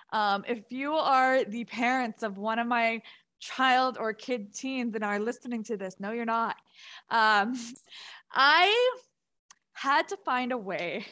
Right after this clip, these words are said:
to get my dopamine outside of session. I mean, I'm a video <laughs> game therapist, so sometimes I just really don't wanna game again after therapy. So I decided to crochet.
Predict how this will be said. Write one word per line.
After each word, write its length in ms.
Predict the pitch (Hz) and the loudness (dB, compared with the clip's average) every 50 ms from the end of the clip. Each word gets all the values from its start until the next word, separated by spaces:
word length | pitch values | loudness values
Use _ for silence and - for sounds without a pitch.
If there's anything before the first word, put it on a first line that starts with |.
| - _ - | -18 _ -16
to 220 | - - 254 233 | -12 -10 -8 -6
get 220 | 202 233 196 - | -4 -2 -2 -2
my 260 | 196 202 190 214 254 262 | -2 -4 -4 -4 -4 -6
dopamine 880 | 196 208 190 185 185 - 180 175 180 170 165 160 165 165 160 190 233 - - - - - - - - - - | -6 -6 -6 -8 -8 -12 -14 -14 -14 -12 -14 -14 -14 -12 -12 -12 -12 -14 -16 -20 -20 -20 -20 -20 -20 -6 -2
outside 640 | 226 240 226 214 - - - - 226 202 196 190 190 | 2 2 2 2 0 -2 -4 -2 0 2 2 0 -2
of 120 | 190 185 - | -4 -6 -8
session. 500 | - 214 175 170 - - 175 101 - - | -8 -8 -8 -8 -8 -10 -10 -10 -8 -6
I 100 | 143 220 | -4 -2
mean, 160 | 247 247 233 | 0 0 2
I'm 160 | 226 262 269 277 | 2 2 0 0
a 40 | |
video 320 | 240 214 220 240 233 - 190 | 0 2 4 4 4 4 4
<laughs> 0 | |
game 340 | - - 233 233 220 208 202 - - | 2 0 -2 -4 -4 -6 -8 -10 -8
therapist, 640 | 175 185 190 185 175 - - 202 190 185 185 185 - _ _ - - - - - - _ | -4 -4 -4 -4 -4 -6 -6 -4 -4 -4 -4 -6 -10 _ _ -20 -20 -20 -20 -20 -20 _
so 260 | _ - 247 240 240 240 | _ -2 0 2 2 0
sometimes 800 | - - - 233 214 240 254 247 240 240 269 269 269 254 247 - | 0 -2 0 2 2 2 2 -2 -2 0 0 0 0 0 -2 -4
I 120 | - 208 | -4 -4
just 220 | 196 233 285 - 190 185 190 175 | -4 -6 -10 -12 -14 -16 -14 -10
really 480 | 185 196 196 196 190 190 190 196 196 180 170 170 - 190 - | -8 -6 -4 -4 -4 -4 -4 -4 -6 -8 -10 -12 -12 -12 -10
don't 220 | 185 180 180 - - - - | -10 -10 -10 -12 -16 -18 -16
wanna 240 | 170 156 156 170 | -14 -14 -12 -14
game 400 | 175 165 - 180 160 160 160 151 | -16 -14 -14 -14 -12 -12 -12 -14
again 540 | 160 165 - - 160 160 165 165 170 175 180 - _ _ _ _ _ _ _ _ - | -16 -14 -12 -10 -8 -6 -6 -6 -8 -10 -12 -14 _ _ _ _ _ _ _ _ -6
after 300 | 196 185 180 - 220 214 | -6 -6 -4 -6 -8 -6
therapy. 500 | 208 320 - - 247 202 - 180 - - - _ _ _ _ - - - - - _ _ _ _ _ _ _ _ _ | -2 -2 -2 -2 -4 -6 -10 -12 -12 -14 -16 _ _ _ _ -20 -20 -20 -20 -20 _ _ _ _ _ _ _ _ _
So 360 | - - - 269 196 - 202 - - - - - _ _ _ _ _ _ _ _ _ _ _ _ _ - - | -8 -2 0 2 2 0 -2 -8 -16 -20 -20 -20 _ _ _ _ _ _ _ _ _ _ _ _ _ -2 0
I 160 | 233 262 294 | 2 2 2
decided 460 | 320 339 - - 202 208 220 220 208 | 0 -2 -2 -2 -2 -2 -2 -4 -6
to 120 | - 226 220 | -8 -10 -10
crochet. 540 | - - 214 185 190 - - - 240 - | -8 -8 -8 -8 -6 -6 -4 -4 -4 -4